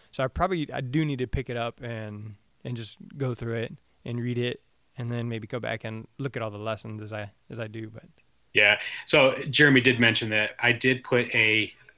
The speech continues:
Speaker 2: a limit to the amount of times we're allowed to say the word Jocko on the show today. So that's twice. So we're, we have one left.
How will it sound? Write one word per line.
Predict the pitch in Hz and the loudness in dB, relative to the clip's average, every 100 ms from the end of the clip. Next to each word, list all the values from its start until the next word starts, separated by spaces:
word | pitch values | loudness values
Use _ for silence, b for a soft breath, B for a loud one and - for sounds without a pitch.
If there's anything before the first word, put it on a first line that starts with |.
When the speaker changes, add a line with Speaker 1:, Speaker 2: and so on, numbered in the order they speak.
| _ - | _ -6
Speaker 2:
a | 110 | -4
limit | 113 127 135 110 - | 2 4 6 4 0
to | - | -2
the | 113 107 | 0 2
amount | 110 113 | 2 2
of | 113 | 0
times | 113 110 107 | 0 0 0
we're | 107 101 | -2 0
allowed | 104 104 | 0 0
to | 107 | 0
say | - 107 | 0 0
the | 104 | 0
word | 101 98 - | -2 -4 -4
Jocko | - 107 113 - 131 131 - B B B _ _ _ - _ _ | 0 4 4 4 2 2 -8 B B B _ _ _ -20 _ _
on | 117 117 | 2 4
the | 117 - - | 4 0 2
show | - 127 | 6 6
today. | 127 135 139 | 6 6 6
So | 147 113 | 6 4
that's | 110 - | 4 2
twice. | - 135 113 - | 6 6 6 4
So | 113 | 2
we're, | 117 113 113 120 | 2 2 0 4
we | 117 | 4
have | 113 110 | 4 2
one | 127 143 | 4 6
left. | 143 131 107 - - | 6 6 6 2 -8